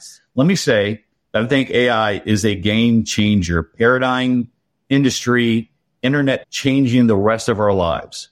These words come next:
It, it is, A I is, and I always say I've got other game changers like quantum that are right on the horizon that I'm quite familiar with.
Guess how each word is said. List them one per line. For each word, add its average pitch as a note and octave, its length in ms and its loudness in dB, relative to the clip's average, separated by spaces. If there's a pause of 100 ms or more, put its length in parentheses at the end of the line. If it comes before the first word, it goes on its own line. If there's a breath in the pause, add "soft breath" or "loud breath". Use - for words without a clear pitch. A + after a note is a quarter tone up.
(120)
It, A#2+ 120 0
it B2+ 260 0
is, C3 320 -2
A C3 160 0
I A2 400 -2 (540)
is, G#2+ 640 0
and B2 100 0
I - 20 0
always D#3 180 -2
say C3+ 80 2
I've B2+ 100 0
got C3+ 140 0
other C3+ 180 -2
game G2+ 260 -2
changers F#2+ 360 -4
like G2+ 180 -2
quantum G#2 500 0
that F#2+ 100 -2
are F#2 80 0
right G2+ 220 2
on A#2 140 -2
the A#2 80 0
horizon G2+ 680 0
that F#2+ 120 0
I'm G2 140 -4
quite A2+ 300 -4
familiar G#2+ 380 0
with. F2 260 2